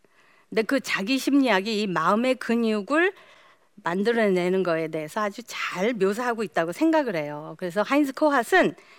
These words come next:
우리가, 우리의 마음의 근육이, 그 사람이 마음의 근육이란 말을 쓰-, 쓴 건 아니에요. 예, 우리의 마음의 근육이 성장하려면 적어도 두 가지가 필요하다. 대표적인 건데요. 거울 반응,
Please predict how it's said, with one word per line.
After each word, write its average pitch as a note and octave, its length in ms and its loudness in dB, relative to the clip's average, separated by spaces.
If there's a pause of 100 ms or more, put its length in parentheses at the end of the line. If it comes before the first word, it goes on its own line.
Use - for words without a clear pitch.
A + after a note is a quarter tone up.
(220)
우리가, G#3 460 4
우리의 G#3 240 2
마음의 G#3+ 460 4
근육이, A3+ 680 -2 (240)
그 C4 120 0
사람이 F4 440 6
마음의 C4+ 340 6
근육이란 C4+ 540 4
말을 A3+ 340 4
쓰-, - 140 -14 (300)
쓴 F4+ 220 0
건 E4+ 140 6
아니에요. A3+ 640 4 (460)
예, F3 200 0 (160)
우리의 B3 280 2
마음의 G#3 420 2
근육이 A3+ 840 0
성장하려면 C#4 880 0 (300)
적어도 A3+ 420 -4
두 - 200 -12
가지가 A3 300 2
필요하다. D#3+ 760 -6 (540)
대표적인 G#3+ 640 0
건데요. F3+ 500 -2 (100)
거울 G3+ 300 4
반응, G#3+ 340 4